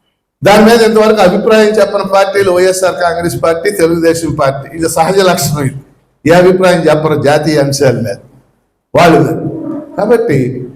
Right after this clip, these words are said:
ఇలాంటి తరుణంలో ప్రజాస్వామ్యవాదులు, అభ్యుదయవాదులు, రాజ్యాంగ అంశాలను పరిరక్షించుకున్న అను-, అనుకునేవాళ్ళు,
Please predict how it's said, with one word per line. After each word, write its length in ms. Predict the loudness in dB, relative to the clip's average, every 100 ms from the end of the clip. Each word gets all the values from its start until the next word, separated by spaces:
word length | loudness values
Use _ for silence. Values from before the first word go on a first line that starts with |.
| -6
ఇలాంటి 360 | 0 2 2 0
తరుణంలో 760 | -2 -2 -2 -2 -2 -2 -4 -12 -8
ప్రజాస్వామ్యవాదులు, 1200 | -2 0 2 2 0 0 0 2 2 0 -4 -8 -12 _ _ _ _ _ -6
అభ్యుదయవాదులు, 960 | 0 2 4 4 2 -2 -2 -4 -8 -14 -20 _ _ -6
రాజ్యాంగ 640 | 0 2 2 4 4 4
అంశాలను 520 | 2 0 0 0 0 -2
పరిరక్షించుకున్న 760 | -2 -2 -4 -6 -8 -12 -6 -4 -4 -6 -8
అను-, 200 | -6 -4
అనుకునేవాళ్ళు, 840 | -4 -2 0 2 2 0 -2 -6